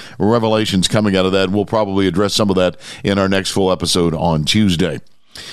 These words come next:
Uh, but those are three major stories that prove what I have been long saying, that this illegit-, this, this election was fixed, that the Biden crime family indeed are criminals, uh, and, uh, there was a setup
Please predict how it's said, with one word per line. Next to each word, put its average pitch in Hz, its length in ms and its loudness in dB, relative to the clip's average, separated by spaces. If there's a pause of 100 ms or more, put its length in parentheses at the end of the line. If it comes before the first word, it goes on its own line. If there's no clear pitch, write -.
(140)
Uh, 95 120 2
but 104 140 -2
those 180 180 0
are 135 100 2
three 165 580 0
major 135 560 2
stories 101 420 0
that 98 140 -2
prove 135 480 0
what 92 120 0
I 113 140 0
have 139 80 -2
been 113 140 -2
long 123 340 0
saying, 143 380 0 (600)
that 104 280 0
this 104 180 0
illegit-, 104 540 0
this, 101 220 0
this 98 180 -2
election 98 260 0
was 82 140 0
fixed, - 400 -2 (560)
that 196 140 0
the - 60 -2
Biden 117 300 0
crime 113 300 0
family 113 340 0
indeed 110 300 2
are 107 220 0
criminals, 95 480 -2 (640)
uh, 101 240 0
and, 117 420 0
uh, 104 60 2
there 104 160 0
was 101 180 0
a 92 80 2
setup 139 580 0